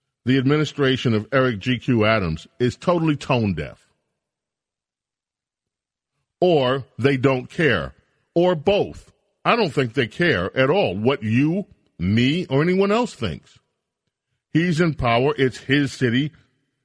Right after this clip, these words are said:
as he likes to say. They're his cops, as he likes to say.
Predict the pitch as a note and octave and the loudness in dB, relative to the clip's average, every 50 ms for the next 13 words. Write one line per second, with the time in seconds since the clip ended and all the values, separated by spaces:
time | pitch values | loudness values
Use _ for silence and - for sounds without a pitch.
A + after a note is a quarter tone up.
0 | _ - G#2+ A#2+ A2+ - C#3 B2 B2 A#2+ A#2+ - - A#2+ - - C3+ C#3 A#2 B2 | _ -4 -2 -2 0 0 0 2 2 2 0 -2 -6 -6 -4 -2 -2 0 2 2
1 | B2 G#2 E2 - - - D3+ E3+ D#3 C3 - - - - G2 A2+ C#3+ D3+ - - | 0 0 -2 -2 -2 0 0 0 0 -2 -6 -10 -8 -4 -2 -2 -2 -2 -4 -8
2 | - - G#2+ G#2+ - B2+ A#2+ A#2 A#2 A#2+ - - A2+ G#2 - - G#2+ G#2+ A2+ B2+ | -6 -4 -4 -2 -2 0 0 2 0 0 -2 -6 -10 -8 -4 -2 0 0 0 0
3 | C3 | -2